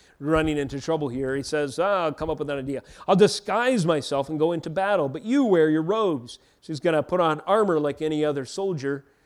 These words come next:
rather than flaunt his authority as the king to rally the troops. King of Israel disguised himself and went into battle. Now the king of Syria had commanded thirty-two captains of the chariots, "Fight with either small or great, but only with the king of Israel." So they were,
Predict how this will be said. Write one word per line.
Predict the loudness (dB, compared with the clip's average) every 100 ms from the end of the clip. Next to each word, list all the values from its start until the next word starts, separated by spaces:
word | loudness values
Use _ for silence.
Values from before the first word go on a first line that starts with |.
| _ _
rather | 4 4 4
than | 0 0
flaunt | -4 -2 0 0 -2
his | -6
authority | -4 0 -2 -2 -6
as | -6
the |
king | -8 -6 -4
to | -2
rally | 0 2 0
the | -2
troops. | -2 0 0 -8 -20 _ -20 -8
King | -2 0
of | 2
Israel | 2 4 4 4 0 -10
disguised | -12 -8 -4 -2 -2
himself | -6 -4 -2 -2
and | -4 -4
went | -4 -4
into | -4 -2
battle. | -2 -4 -6 -12 _ _ -20 _
Now | 0
the | 0
king | 2 2
of | 2 0 -12 _
Syria | -6 0 6 6
had | 6 2
commanded | 0 0 2 0
thirty-two | 4 4 2 -4 -4
captains | 0 2 0 -2
of | -4
the | -8
chariots, | 0 2 2 0 -12 _ -20 -20 -20
"Fight | _ 4 4 4
with | 2 2
either | 2 2
small | 0 0 4 4 4
or |
great, | 2 2 2 0 -10 -10
but | 4 6
only | 8 6
with | 4
the | 0
king | 2 2 4
of | 4
Israel." | 4 4 0 0 -10 _ _ _
So | -2 2
they | 6
were, | 8 8 4